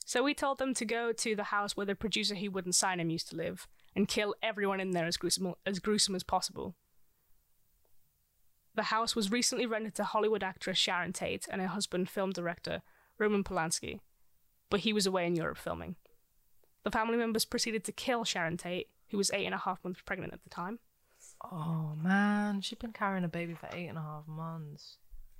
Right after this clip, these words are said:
Speaker 2: That's a
Speaker 1: Mm.
Speaker 2: lot of time and effort.
Speaker 1: Yeah, and four other visitors before using Sharon's blood to write pig on the door as they left.
Speaker 2: Poor Sharon.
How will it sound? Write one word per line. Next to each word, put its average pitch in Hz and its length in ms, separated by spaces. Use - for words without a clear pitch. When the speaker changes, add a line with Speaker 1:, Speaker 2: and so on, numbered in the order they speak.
Speaker 2:
That's 196 180
a 214 40
Speaker 1:
Mm. 220 80
Speaker 2:
lot 214 200
of 170 80
time 175 280
and 165 80
effort. 160 500
Speaker 1:
Yeah, 165 340
and 190 120
four 202 320
other 202 120
visitors 185 720
before 190 260
using 185 380
Sharon's 180 400
blood 175 240
to - 100
write 170 180
pig 180 240
on 175 140
the 175 80
door 165 200
as 175 120
they - 100
left. - 400
Speaker 2:
Poor 381 200
Sharon. 165 460